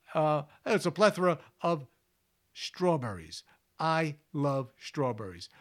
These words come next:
I want to develop a strawberry patch and have this patch mat across the top of, and that will take a year or two,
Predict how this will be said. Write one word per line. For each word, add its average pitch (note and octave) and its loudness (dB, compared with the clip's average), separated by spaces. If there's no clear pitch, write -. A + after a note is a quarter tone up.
I D3 0
want F3+ 0
to G#3 -4
develop E3 0
a D3 0
strawberry D#3+ 0
patch G2+ -10
and D#3 -2
have D3+ 0
this D#3 -2
patch D3 -4
mat F3+ 4
across G3 0
the F3 -4
top - -4
of, C#3 -2
and E3 -4
that F3+ 0
will G3+ -4
take F#3+ -2
a C#4+ -8
year F3+ 2
or D3+ 2
two, C3 -4